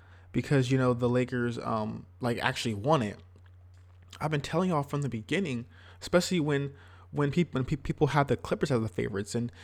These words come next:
even, even, like, E S P N, like, even those power rankings or, like, whatever, those predictions, they even had, like, the Nuggets, they had, like, all these, like, they had, like, four teams ahead of us, you know, and it was just, like, super disrespectful.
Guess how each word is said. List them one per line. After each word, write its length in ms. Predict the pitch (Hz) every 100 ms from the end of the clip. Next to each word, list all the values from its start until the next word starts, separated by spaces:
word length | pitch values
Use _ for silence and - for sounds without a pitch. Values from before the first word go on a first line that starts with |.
| - - -
even, 260 | 226 226
even, 300 | - 226 240
like, 280 | 220 196 190 - - - - -
E 120 | 208
S 120 | 208
P 240 | - 214
N, 220 | 214 208 185
like, 260 | 180 190 -
even 460 | 202 208 185 165
those 180 | 160 170
power 260 | - 165 156
rankings 380 | 160 - 160
or, 140 | 143 127
like, 220 | 120 113
whatever, 360 | 123 120 139 147
those 140 | 127
predictions, 400 | - - 131 143
they 100 | 151
even 120 | 151
had, 100 | 143
like, 180 | 127 113
the 60 | 113
Nuggets, 680 | 160 190 180 175 165 165
they 140 | - 143
had, 280 | 123 -
like, 300 | - - - - - - - - - - -
all 140 | 185
these, 240 | 190 190 - -
like, 160 | 143 139
they 80 | 214
had, 80 |
like, 140 | 226 160
four 220 | - 185
teams 280 | 185 185 160
ahead 280 | 120 117 220
of 140 | 131
us, 480 | 95 101 - - - - - - - - - - - -
you 120 | 135
know, 320 | 135 131 135
and 200 | - 135
it 60 | 180
was 260 | 151 117
just, 220 | 120 110 -
like, 240 | - -
super 800 | - - - 185 202 175 139 120
disrespectful. 1000 | 117 113 - 107 - 117 - 120 110